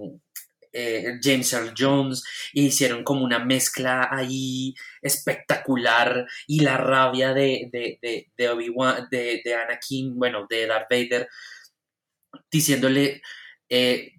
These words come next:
"Usted no tiene nada que, por qué sentirse mal, porque quien mató a Anakin fui yo".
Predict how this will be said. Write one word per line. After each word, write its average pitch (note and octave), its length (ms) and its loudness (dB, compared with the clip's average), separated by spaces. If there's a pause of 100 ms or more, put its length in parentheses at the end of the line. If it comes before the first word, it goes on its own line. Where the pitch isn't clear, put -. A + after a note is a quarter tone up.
(120)
"Usted C#3 280 0
no C#3+ 140 4
tiene E3 280 6
nada E3 400 4
que, E3+ 200 0
por D#3 180 0
qué D3 120 0
sentirse D3 480 0
mal, D3+ 440 2 (380)
porque B2 600 -6 (460)
quien B2 220 0
mató A2+ 380 -2
a B2+ 60 2
Anakin B2+ 420 -4
fui - 460 -12
yo". B2 280 -2